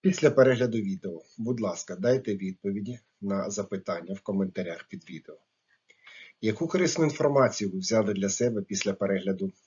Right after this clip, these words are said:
відео для практичного використання на морському судні? Що, по вашій думці, необхідно доповнити в даному відео для покращення його розуміння?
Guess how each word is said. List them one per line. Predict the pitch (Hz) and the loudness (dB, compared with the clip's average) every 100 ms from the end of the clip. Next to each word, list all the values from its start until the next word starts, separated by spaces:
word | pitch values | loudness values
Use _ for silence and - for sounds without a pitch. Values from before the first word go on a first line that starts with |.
| _ _ _ | _ _ _
відео | - 87 - - _ _ _ - - _ 101 | -12 -10 -12 -20 _ _ _ -20 -20 _ -4
для | 117 135 | 6 6
практичного | 131 120 110 - 131 135 - 123 95 95 | 6 0 -2 -4 -2 -2 -2 -4 -2 -2
використання | 95 101 98 95 107 110 104 | -4 -4 -4 -4 -4 -2 -2
на | |
морському | 95 92 - 87 85 | -4 -6 -14 -14 -14
судні? | - - _ _ _ _ _ _ _ _ - - _ _ _ _ | -18 -18 _ _ _ _ _ _ _ _ -20 -20 _ _ _ _
Що, | - - 156 156 - - _ _ _ _ _ - | 4 6 8 8 4 -6 _ _ _ _ _ -4
по | 107 | 0
вашій | 120 123 117 | 2 2 -2
думці, | 98 117 147 147 - _ | -4 -2 -4 -6 -12 _
необхідно | 101 110 113 131 117 123 | -2 -2 -2 -4 -2 0
доповнити | 139 139 147 123 101 92 90 | 0 2 4 4 2 -6 -12
в | - | -4
даному | 107 104 101 98 95 | -2 0 -2 -2 -4
відео | 98 107 120 98 - - | -4 -4 -2 -4 -6 -4
для | 101 | -4
покращення | 101 101 101 104 - 110 90 85 | -4 -6 -4 -2 -4 -4 -6 -8
його | - 95 | -10 -6
розуміння? | 95 92 92 | -6 -8 -14